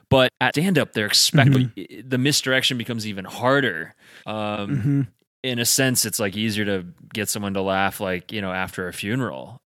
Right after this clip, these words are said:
Speaker 1: Uh, but I always,
Speaker 2: <laughs>
Speaker 1: I don't know. I, I, I have mad respect for anyone who can do stand-up.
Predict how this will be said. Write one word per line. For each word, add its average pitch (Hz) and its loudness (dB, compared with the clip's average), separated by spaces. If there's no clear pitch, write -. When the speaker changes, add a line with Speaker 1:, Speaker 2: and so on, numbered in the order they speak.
Speaker 1:
Uh, 65 -8
but 110 0
I 107 4
always, 113 4
Speaker 2:
<laughs> - -18
Speaker 1:
I 113 4
don't 98 2
know. 90 -2
I, 92 -2
I, 87 -4
I - -
have 107 2
mad 104 4
respect 101 -4
for 104 -8
anyone 101 -4
who 98 -6
can 92 -6
do 95 -6
stand-up. 82 -12